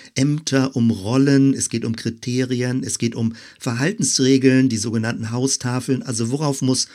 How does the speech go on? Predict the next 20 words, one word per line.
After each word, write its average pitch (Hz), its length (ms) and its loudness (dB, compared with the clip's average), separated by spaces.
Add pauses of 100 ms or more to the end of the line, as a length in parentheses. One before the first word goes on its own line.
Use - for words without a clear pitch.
(240)
Betonung 139 720 2
gelegt 127 500 -2
werden, 127 400 0
wenn 110 100 -2
das 110 180 -4
Gemeindeleben 123 760 0
organisiert 117 720 -2
wird. 117 180 0 (300)
Es 127 120 -4
geht 139 220 2 (320)
um 135 160 0
ein 123 160 -4
ganz 147 300 0
wichtiges 117 400 -4
Thema, 139 340 -2
nämlich 113 360 -2
die 101 280 -8
Weitergabe 120 840 -4
des 117 220 -4
Glaubens. 117 600 -2